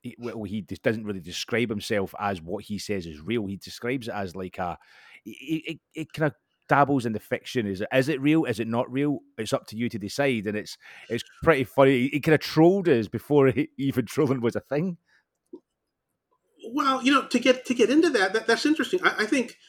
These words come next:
Speaker 2: you know, we live in a world, we have, we have this term m-, misinformation, and so I hate to use a term like that associated with this. Let's call it gobbledygook and crap.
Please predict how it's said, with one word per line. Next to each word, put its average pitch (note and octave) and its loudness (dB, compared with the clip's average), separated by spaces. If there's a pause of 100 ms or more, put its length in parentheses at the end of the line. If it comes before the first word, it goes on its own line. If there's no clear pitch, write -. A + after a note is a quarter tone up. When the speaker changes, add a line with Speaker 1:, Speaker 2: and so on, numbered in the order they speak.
(120)
Speaker 2:
you G3 10
know, F3 12
we F3 8
live B3 6
in A3+ 4
a G3 6
world, E3+ 6
we D3 2
have, D3+ 0
we C#3+ 2
have D3+ 4
this C#3 0
term C3 0
m-, D3+ -10
misinformation, C3+ 0
and A#2 -6
so - -4
I B2+ 0
hate F#3+ -4
to D#3+ -8
use D3 -6
a - -16
term D#3+ 0
like D3 -6
that D3 0
associated D3 -2
with D3+ -6
this. D#3 0 (280)
Let's A3 8
call C4+ 2
it C3 -2
gobbledygook D#3 2 (180)
and A#2 -6
crap. A#2+ -8